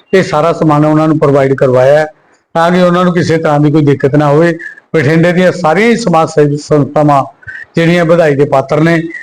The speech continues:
ਜਿਹੜੇ ਸੈਕਟਰੀ ਸਾਹਿਬ ਦੇ, ਸਾਡੇ ਰੈੱਡ ਕਰਾਸ ਦੇ ਸੈਕਟਰੀ ਦੇ ਕਹਿਣ ਤੇ ਜਿਹੜਾ ਪ੍ਰਸ਼ਾਸਨ ਡੀ ਸੀ ਸਾਹਿਬ ਆਏ ਨੇ,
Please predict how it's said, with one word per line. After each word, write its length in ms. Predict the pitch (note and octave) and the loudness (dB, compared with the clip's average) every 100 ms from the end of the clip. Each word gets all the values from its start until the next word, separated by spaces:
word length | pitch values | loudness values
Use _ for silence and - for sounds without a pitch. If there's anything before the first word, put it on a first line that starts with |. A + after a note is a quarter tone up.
| - - | -20 -6
ਜਿਹੜੇ 240 | D#3+ F3+ F#3 | 0 0 0
ਸੈਕਟਰੀ 380 | E3 D3+ E3 | -2 -2 -2
ਸਾਹਿਬ 200 | D#3 E3 | -2 0
ਦੇ, 100 | D#3+ | 0
ਸਾਡੇ 260 | C#3+ D3 D3+ | 0 2 2
ਰੈੱਡ 200 | D3 C#3+ | 2 2
ਕਰਾਸ 220 | D3 D3+ | 0 0
ਦੇ 120 | D3 | 0
ਸੈਕਟਰੀ 360 | D3 C#3+ C3 D3+ | 0 -2 0 2
ਦੇ 100 | D#3 | 2
ਕਹਿਣ 340 | D#3 D#3 F#3 F3+ | 2 0 0 0
ਤੇ 240 | F3 C#3+ - - - _ - | 0 0 -6 -20 -20 _ -4
ਜਿਹੜਾ 180 | E3+ F3+ | 0 0
ਪ੍ਰਸ਼ਾਸਨ 540 | F3 D3 D#3 D3 D#3+ D3+ | 0 -2 0 0 0 0
ਡੀ 120 | D3 | 0
ਸੀ 140 | C3+ | 0
ਸਾਹਿਬ 200 | D3 D#3+ | 0 0
ਆਏ 200 | D3 C#3+ D#3 | 2 2 0
ਨੇ, 260 | D#3+ C#3 | 0 -2